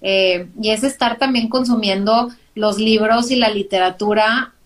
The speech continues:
la, la óptima, para que también a mí me dé este push de saber de que no pasa nada, te vas a morir, date, eh, riégala, lo que quieras, que la gente se ría de ti, que se burle, pero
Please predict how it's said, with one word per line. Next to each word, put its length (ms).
la, 560
la 300
óptima, 560
para 180
que 80
también 380
a 40
mí 140
me 140
dé 380
este 360
push 520
de 140
saber 320
de 120
que 480
no 180
pasa 200
nada, 340
te 60
vas 120
a 40
morir, 380
date, 580
eh, 140
riégala, 800
lo 120
que 140
quieras, 380
que 80
la 80
gente 180
se 100
ría 200
de 100
ti, 280
que 140
se 100
burle, 560
pero 460